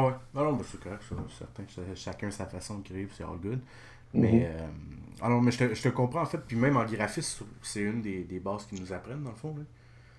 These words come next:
Speaker 2: Mhm.
Speaker 1: Tu sais, si tu veux avoir justement une lecture plus claire, plus rapide d'un matériel, euh,
Speaker 2: Mhm.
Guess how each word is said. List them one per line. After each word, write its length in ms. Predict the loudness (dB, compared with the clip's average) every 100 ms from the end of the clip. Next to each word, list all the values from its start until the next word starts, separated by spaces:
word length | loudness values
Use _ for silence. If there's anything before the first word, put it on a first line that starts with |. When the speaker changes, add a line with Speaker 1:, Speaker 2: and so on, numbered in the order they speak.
| 6
Speaker 2:
Mhm. 180 | 12 12
Speaker 1:
Tu 60 | 10
sais, 200 | 2 -4
si 40 |
tu 160 | -6 2
veux 80 | 4
avoir 260 | 6 4
justement 320 | 2 0 0 0
une 140 | 0
lecture 440 | 0 -2 -6 -8 -8
plus 160 | -10 -10
claire, 420 | -4 0 2 0
plus 120 | -2
rapide 480 | -4 -4 -4 -6 -6
d'un 180 | -8 -6
matériel, 600 | -8 -6 -6 -4 -2 -4 -8 -16 -20 -20 -16 -4
euh, 160 | 0 4
Speaker 2:
Mhm. 140 | 4